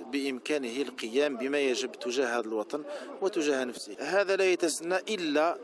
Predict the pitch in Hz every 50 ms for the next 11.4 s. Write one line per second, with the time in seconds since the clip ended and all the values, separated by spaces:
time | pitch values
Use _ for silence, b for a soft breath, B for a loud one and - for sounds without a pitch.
0 | - - - 139 170 185 165 - - - 165 - - 139 135 135 135 139 147 147
1 | - - - 202 196 127 143 170 175 156 143 156 143 135 117 117 123 110 104 101
2 | 92 101 98 95 92 90 - 147 165 202 208 202 - - 156 147 151 175 - 147
3 | 127 - - - 147 131 156 165 143 139 143 139 139 127 131 127 123 - - -
4 | - - 127 143 139 123 127 131 127 123 120 - - 131 120 117 123 135 - -
5 | - - 127 113 110 113 127 165 170 160 - - - 139 151 160 165 170 170 165
6 | - - 139 139 147 139 131 143 160 160 165 175 151 156 165 170 151 165 156 151
7 | 151 - 156 151 151 151 143 - - 147 143 156 135 135 - - - - - 185
8 | 208 185 160 123 104 95 - - - - - 151 - - - - - - 117 131
9 | 160 156 151 135 - 143 131 135 143 117 101 - - - 82 - - - - 127
10 | 123 127 120 - 135 117 101 - 113 123 123 123 120 117 110 - - 110 - -
11 | 135 127 117 - - - -